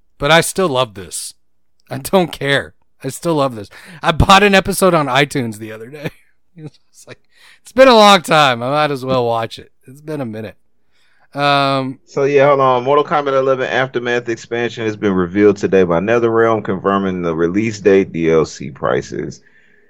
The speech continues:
Speaker 2: and how friendships will work. Blah blah blah blah blah.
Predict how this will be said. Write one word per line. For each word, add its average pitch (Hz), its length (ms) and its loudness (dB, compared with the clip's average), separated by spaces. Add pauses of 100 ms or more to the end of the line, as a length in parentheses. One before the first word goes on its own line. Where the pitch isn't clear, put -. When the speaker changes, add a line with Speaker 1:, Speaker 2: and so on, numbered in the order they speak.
(200)
Speaker 2:
and 90 760 -2
how 90 240 0
friendships 87 520 -6
will 71 180 -6
work. 101 560 2
Blah 90 160 0
blah 82 160 0
blah 82 240 0
blah 78 220 -4
blah. 101 640 -2